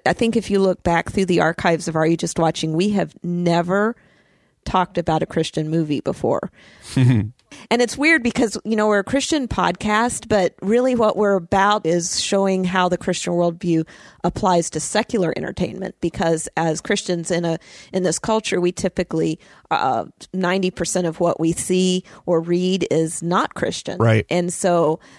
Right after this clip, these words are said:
Speaker 1: the purpose of this podcast has always been, how do we apply a Christian worldview to what we're watching and not just sit back and absorb the, the themes and the memes of the world without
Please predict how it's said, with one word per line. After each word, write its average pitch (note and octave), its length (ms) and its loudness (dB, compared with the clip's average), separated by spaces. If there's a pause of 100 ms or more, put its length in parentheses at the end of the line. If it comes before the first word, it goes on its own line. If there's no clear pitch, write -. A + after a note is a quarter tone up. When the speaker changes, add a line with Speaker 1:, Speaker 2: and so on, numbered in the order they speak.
(520)
Speaker 1:
the G3 180 -2
purpose A#3+ 480 0
of G#3 80 0
this G3+ 160 -2
podcast G3 640 0
has F3 140 -4
always G3+ 360 0
been, E3+ 260 0
how F#3+ 220 0
do G3+ 140 0
we F#3+ 180 0
apply E3 640 0 (320)
a G3 80 0
Christian G3+ 420 -2
worldview F3 420 0
to E3+ 80 0
what D#3+ 220 0
we're E3 120 0
watching F3 460 0
and E3 100 -2
not F#3 160 0
just - 220 -2
sit - 180 -2
back E3 260 -2
and F3 80 -2
absorb E3 800 2 (360)
the, E3 500 0
the D#3+ 180 0
themes G3 600 0
and E3+ 180 -2
the D#3+ 60 -2
memes F#3 420 0
of E3+ 120 2
the D#3 80 2
world E3+ 520 2
without D#3 460 0